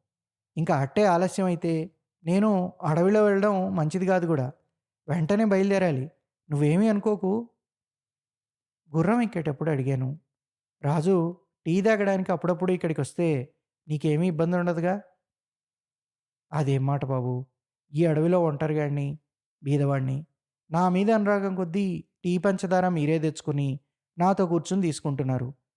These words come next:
మీరు ఆ మాటని నన్ను కించపరచకండి బాబు." ఆ సమయంలో రాజు ముఖం చూస్తే ఈ వయసులో కూడా చక్కగానే ఉన్నాడనిపించింది.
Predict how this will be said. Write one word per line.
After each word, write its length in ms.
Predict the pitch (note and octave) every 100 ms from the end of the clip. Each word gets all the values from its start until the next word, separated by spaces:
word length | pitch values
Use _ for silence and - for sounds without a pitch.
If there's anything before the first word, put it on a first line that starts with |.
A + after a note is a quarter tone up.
| _ _ _
మీరు 520 | C#3+ D#3+ F#3 E3+ C3+ -
ఆ 100 | C#3
మాటని 720 | C#3+ B2+ C3+ E3 E3+ D#3+ C3+ F3
నన్ను 200 | D3+ E3
కించపరచకండి 720 | D3 B2 C#3 D#3+ - E3+ D#3
బాబు." 400 | D3 C3 A#2+ B2 _ _ _ _ _ _ _ _ _ _ _ _ _ _ _ _ -
ఆ 120 | G#3
సమయంలో 720 | A#3+ C4 C#4 C#4+ C#4 B3+ F#3+ -
రాజు 260 | E3 F#3
ముఖం 340 | G3 E3 E3+ E3+
చూస్తే 500 | D3 - C#3 C3 E3 _
ఈ 160 | D3 D3+
వయసులో 400 | G3+ G#3+ G#3 F#3
కూడా 480 | D3+ D3 D#3+ C#3 - _
చక్కగానే 540 | - C#3 D#3 E3 E3 D#3+
ఉన్నాడనిపించింది. 960 | D3 C#3 C3 B2 C3 A#2 C3 B2+ C3